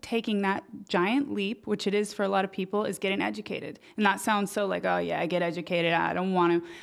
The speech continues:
But there's different ways. I mean, you just start digging in, and whatever catches your eye, you, you,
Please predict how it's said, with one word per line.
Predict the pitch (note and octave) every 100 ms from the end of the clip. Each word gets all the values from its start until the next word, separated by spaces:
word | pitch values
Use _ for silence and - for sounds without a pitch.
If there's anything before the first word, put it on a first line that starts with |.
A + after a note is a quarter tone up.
| -
But | B3 A#3+
there's | B3 B3
different | D4 D4+
ways. | F3+ G3 F#3+ F#3+
I | F#3
mean, | F#3+
you | G3+
just | A#3
start | - B3+ G#3+
digging | F3 G3 A3 G3
in, | G3 G#3 E3+
and | F3 F#3
whatever | F#3+ G3+ G#3+
catches | G#3 - G#3 G#3 G#3
your | F3+ F3+
eye, | G3+ A#3
you, | F#3 -
you, | - -